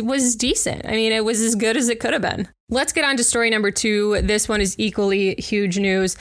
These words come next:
Supreme Court Justice Ruth Bader Ginsburg dies at age eighty-seven. In a statement from the Supreme Court, it is confirmed that the eighty-seven-year-old died on Friday, September eighteenth, from complications caused by cancer. They added that she was surrounded by her family at the time of her death.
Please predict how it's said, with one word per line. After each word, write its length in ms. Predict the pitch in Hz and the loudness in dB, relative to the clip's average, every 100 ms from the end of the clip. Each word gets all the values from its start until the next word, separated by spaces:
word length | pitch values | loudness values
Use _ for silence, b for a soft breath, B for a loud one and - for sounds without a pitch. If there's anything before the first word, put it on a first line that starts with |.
| B B | B B
Supreme 340 | - 262 320 | -4 0 0
Court 200 | 311 269 | 0 0
Justice 360 | 226 226 226 220 | 0 -2 -2 0
Ruth 220 | 214 214 | -2 -2
Bader 220 | 202 196 | 0 0
Ginsburg 540 | 180 202 202 202 190 - | 0 0 0 0 -2 0
dies 420 | 196 190 190 190 | 0 2 2 0
at 160 | - - | -2 0
age 180 | 196 185 | 0 0
eighty-seven. 720 | 208 190 196 220 208 214 208 B B B - | -2 -2 0 0 0 0 -2 B B B -2
In 80 | |
a 60 | 247 | 0
statement 340 | 247 269 277 | 0 0 0
from 120 | 254 269 | 0 0
the 80 | |
Supreme 340 | 254 - 240 233 | 0 0 0 0
Court, 300 | - 220 208 | 0 0 0
it 80 | 202 | 0
is 100 | 196 | 0
confirmed 560 | 208 - 202 202 208 - | -2 -2 0 0 0 -2
that 200 | 202 190 | -4 -2
the 180 | 202 | -2
eighty-seven-year-old 840 | 208 208 - 214 202 208 202 202 185 | 0 0 0 0 0 0 2 0 0
died 260 | 208 208 | 0 0
on 160 | 202 190 | 0 -2
Friday, 320 | - 214 233 | -2 0 0
September 340 | 233 247 240 240 | 0 -2 -2 0
eighteenth, 460 | 208 214 214 202 | 0 -2 -2 -2
from 140 | - 214 | -2 -2
complications 680 | 214 202 226 214 196 220 | -2 -2 -2 -2 0 -2
caused 320 | - 202 190 - | -2 -2 0 -2
by 100 | 202 | -2
cancer. 540 | - 185 - 95 214 B B B B | -2 -4 -2 -2 -4 B B B B
They 100 | - | 0
added 220 | 220 233 247 | 2 2 2
that 120 | 247 | 0
she 160 | - | 0
was 220 | 240 220 - | 0 0 0
surrounded 320 | 208 202 208 | 0 2 2
by 120 | 233 | 0
her 120 | 262 | 0
family 360 | 247 214 208 196 | 0 0 0 0
at 120 | 196 | 0
the 80 | 202 | -2
time 240 | - 185 | -2 -2
of 80 | 190 | -2
her 140 | 208 | -2
death. 520 | 185 - - - - | -2 -2 -2 -6 -14